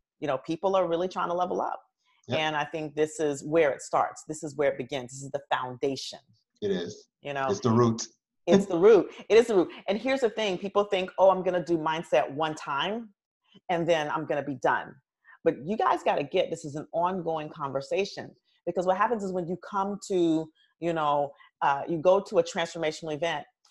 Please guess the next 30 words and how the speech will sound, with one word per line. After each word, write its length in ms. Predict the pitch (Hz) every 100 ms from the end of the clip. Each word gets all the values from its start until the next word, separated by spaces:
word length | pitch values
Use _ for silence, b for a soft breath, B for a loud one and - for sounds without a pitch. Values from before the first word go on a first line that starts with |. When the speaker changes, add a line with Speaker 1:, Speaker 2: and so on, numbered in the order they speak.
| b _
Speaker 1:
and 240 | 180 170 160
then 420 | 180 175 170 170
you 120 | 165 127
get 160 | 196 202 160
all 120 | 160
this 140 | 156
stuff, 200 | - 214 208
and 80 | 156
then 60 |
you 60 | 147
go 120 | 165
back 160 | 160 160
out 120 | 156
into 160 | 147 160
the 180 | 151 143 _
untransformed 720 | 180 180 - 147 147 - 143 143
world, 520 | 175 196 139 131 139 _ _ _ _ _
what 260 | 151 160 156
are 40 |
you 80 | 151
gonna 180 | 143 135
do? 160 | 160 - - _ _ _ _ _ _
So 500 | - 165 160 156 156
we're 160 | 156 175
gonna 220 | 196 165 - _
talk 480 | - 202 233 311 -
to 60 | 233
you 200 | 180 170
about 280 | 156 151 147 -
how, 800 | - - 185 196 196 196 185